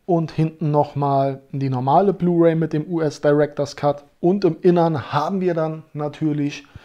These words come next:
dieses Bild, zu dem ich jetzt nicht zu viel verraten möchte, falls es da draußen doch noch Leute gibt, die den Film nicht gesehen haben. Für das,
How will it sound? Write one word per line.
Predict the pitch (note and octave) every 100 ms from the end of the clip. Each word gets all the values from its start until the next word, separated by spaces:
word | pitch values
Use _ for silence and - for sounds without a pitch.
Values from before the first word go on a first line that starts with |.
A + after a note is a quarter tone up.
| - - -
dieses | C3+ F#3+ G#3+ G#3
Bild, | - F#3+ F#3+ F#3+ -
zu | E3+
dem | E3 F3+
ich | E3
jetzt | E3+ -
nicht | F3 F#3 -
zu |
viel | E3 F3+ E3+
verraten | C#3 C3+ D#3 G3+ F#3
möchte, | F3 E3+ - E3
falls | - D3 D3+
es | D3
da | C#3+
draußen | - C#3+ - D3
doch | D#3+ -
noch | D3 C3
Leute | C#3 D#3 D#3
gibt, | D3 D3 - - - -
die | D#3
den | C#3+ C3
Film | - C#3+
nicht | C#3+ D3+ -
gesehen | C3+ A#2+ C#3 F#3 F3+
haben. | D3+ D#3 D#3+ D#3
Für | - C#3+
das, | F#3+ G#3+